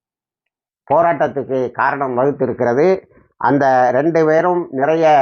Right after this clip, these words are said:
அ, கவரேஜ் பண்ணாங்க என்பதுதான் அவர்கள் செய்த ஒரே குற்றம். நான் ஏற்கனவே சொல்லியிருக்கிறேன்,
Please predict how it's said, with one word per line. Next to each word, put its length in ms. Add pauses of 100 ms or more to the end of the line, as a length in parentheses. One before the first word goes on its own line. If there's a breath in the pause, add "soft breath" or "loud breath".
(680)
அ, 40 (420)
கவரேஜ் 460
பண்ணாங்க 680
என்பதுதான் 540
அவர்கள் 340
செய்த 320
ஒரே 260
குற்றம். 320
நான் 220
ஏற்கனவே 560
சொல்லியிருக்கிறேன், 680